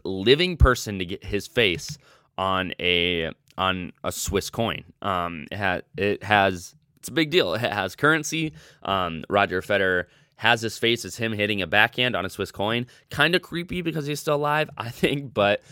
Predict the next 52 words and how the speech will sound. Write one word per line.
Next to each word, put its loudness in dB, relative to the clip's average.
you 0
know, 0
props 2
to -2
Roger 2
Federer. 2
He's -4
done 0
more -2
for -16
that 0
country -8
than -8
probably -2
anybody -4
ever -4
has. -4
Um, -8
he -2
is -2
a -8
staple -4
for -8
that 0
country. -4
And -6
while 2
we're -2
speaking -6
about 0
Roger -4
Federer, 0
he -6
is -6
just -6
signed -2
with -10
the, -4
um, -6
with -6
the -2
running -2
brand -4
On. -2
And -6
so -2
he -8
will -2
be -2
with -4
that 0
company. -6